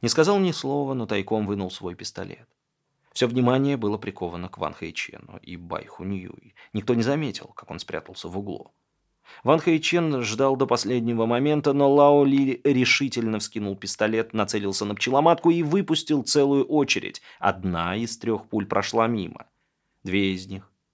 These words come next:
попали в правую руку Ван Хэйчена, и при этом одна угодила в Тектос. Видимых повреждений не нанесла, а просто выбила его из окровавленной руки Ван Хэйчена и пролетела дальше. Все застыли от неожиданности.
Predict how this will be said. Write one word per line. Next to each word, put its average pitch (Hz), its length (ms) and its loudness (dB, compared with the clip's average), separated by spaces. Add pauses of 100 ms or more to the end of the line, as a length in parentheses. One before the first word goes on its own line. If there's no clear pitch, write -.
(120)
попали 151 300 4
в - 80 -4
правую 101 340 0
руку 92 220 -4
Ван 87 160 -8
Хэйчена, 98 540 -8
и - 100 -20
при - 160 -14
этом 78 220 -10
одна 95 300 -4
угодила 82 420 -10
в - 100 -20
Тектос. - 480 -14 (580)
Видимых 190 360 2
повреждений 165 580 2
не 156 180 4
нанесла, 143 540 0
а 90 60 -2
просто 95 320 -4
выбила 98 380 -4
его 98 340 -2
из 92 100 -4
окровавленной 87 640 -6
руки 87 300 -10
Ван 82 180 -10
Хэйчена 120 640 -2 (560)
и 92 60 -6
пролетела 95 640 -2
дальше. - 420 -4 (920)
Все 151 200 2
застыли 131 400 2
от 113 160 2
неожиданности. 98 800 -6